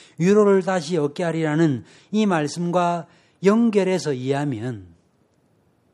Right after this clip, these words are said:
입술의 열매를 창조하는 자 여호와가 말하노라는 이 말씀과 연결해서 이해하면 무슨 뜻이 되는가? 내가 위로를 그와 그의 애곡하는 자들에게 온전하게 만들어서,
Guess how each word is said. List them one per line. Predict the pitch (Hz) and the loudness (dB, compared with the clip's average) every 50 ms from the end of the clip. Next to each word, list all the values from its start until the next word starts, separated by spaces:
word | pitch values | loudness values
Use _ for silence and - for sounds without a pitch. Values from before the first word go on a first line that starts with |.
| _ _ _ _ _ _ _ _ _ _ _ _ _ _ _ _ _ _ _ _ | _ _ _ _ _ _ _ _ _ _ _ _ _ _ _ _ _ _ _ _
입술의 | 180 180 160 - - 202 185 165 | -6 -6 -6 -2 -2 -2 0 0
열매를 | 156 151 165 160 156 156 | -2 -2 -2 -2 -2 -2
창조하는 | 151 - 151 151 151 147 147 147 151 147 | -4 -8 -8 -6 -4 -2 -2 -2 -2 -4
자 | 147 139 135 | -4 -2 -2
여호와가 | 139 139 123 135 | -4 -4 -4 -6
말하노라는 | 123 120 120 123 135 139 131 131 143 | -8 -8 -8 -8 -8 -8 -6 -6 -6
이 | 147 | -6
말씀과 | 143 131 123 - - 147 143 143 | -6 -6 -8 -10 -8 -8 -6 -4
연결해서 | 180 208 208 208 180 156 - 135 | -4 -2 -2 -2 -2 -4 -6 -8
이해하면 | 127 117 117 131 151 143 120 104 - - - _ _ | -10 -10 -6 -4 -4 -4 -4 -6 -12 -18 -20 _ _
무슨 | - 160 160 151 220 220 | -4 -4 -2 -2 -2 -4
뜻이 | 214 240 220 175 202 | -2 -4 -6 -6 -6
되는가? | 170 143 123 135 139 123 101 90 87 87 _ _ _ _ _ _ _ _ _ _ _ _ _ _ _ _ _ _ _ | -8 -6 -8 -8 -8 -10 -12 -16 -20 -20 _ _ _ _ _ _ _ _ _ _ _ _ _ _ _ _ _ _ _
내가 | 165 170 190 196 185 202 202 202 196 196 185 156 | -2 0 0 0 2 0 0 0 0 -2 -4 -4
위로를 | 147 175 214 226 233 226 220 208 214 214 220 220 220 226 226 208 - _ _ _ _ _ | -4 -2 0 2 4 4 4 6 6 6 6 6 4 2 -2 -6 -10 _ _ _ _ _
그와 | - 190 208 208 202 196 190 190 190 185 185 185 175 - _ _ _ _ _ _ _ _ | -2 2 4 4 4 4 2 0 -2 -4 -6 -8 -10 -16 _ _ _ _ _ _ _ _
그의 | - 190 208 202 196 196 196 175 | -2 2 2 4 2 2 0 -4
애곡하는 | 190 190 185 175 - 147 170 180 175 160 | -4 -6 -6 -6 -6 -6 -6 -6 -6 -6
자들에게 | 170 160 151 143 143 147 143 139 180 170 143 117 104 95 - _ _ _ _ _ _ _ _ _ | -6 -6 -4 -2 -2 -2 -2 0 -2 -2 -2 -4 -8 -16 -20 _ _ _ _ _ _ _ _ _
온전하게 | - 185 170 170 170 165 175 208 214 214 214 202 196 190 165 | -2 -2 0 0 0 0 0 0 0 0 0 0 0 -2 -2
만들어서, | 143 131 127 127 135 147 170 208 175 131 101 - - 101 - | -2 -4 -6 -6 -4 -2 0 0 0 -2 -6 -10 -16 -20 -20